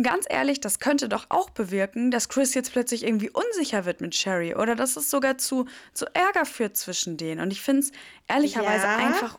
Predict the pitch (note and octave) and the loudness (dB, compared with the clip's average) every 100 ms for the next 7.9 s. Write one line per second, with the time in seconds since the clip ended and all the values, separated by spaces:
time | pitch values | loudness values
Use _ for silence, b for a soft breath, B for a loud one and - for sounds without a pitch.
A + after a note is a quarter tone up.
0 | _ G3+ F3 D#3+ - D#3+ - E3 G#3 G#3+ | _ -2 0 -2 -4 -8 -8 -6 -6 -6
1 | F#3+ F#3 - - D4+ D4 A#3+ F3+ - E3 | -6 -6 -8 -2 0 0 -4 -6 -8 -10
2 | D#3+ D#3 - D#3+ - E3 E3 E3 _ _ | -10 -12 -12 -14 -14 -12 -12 -16 _ _
3 | _ _ _ - A3+ C4 C#4+ C#4+ C4+ C4 | _ _ _ 0 2 2 2 2 2 2
4 | F3+ F3 - - - - B3+ B3 D4+ F4+ | 0 -2 -6 -12 -8 -6 -2 -2 0 0
5 | B4 - A3+ B3 - - - A3+ C4+ - | -2 -6 -8 -6 -8 -8 -2 0 -2 -2
6 | C4 B3+ C4 C#4+ D4+ F#4 F4 D#4 D4 F3+ | 0 2 2 2 -2 2 0 2 0 0
7 | C#4 D4 C#4 A3+ G#3 G#3+ E4 C#5 - | -2 -4 -2 0 0 0 -2 -6 -8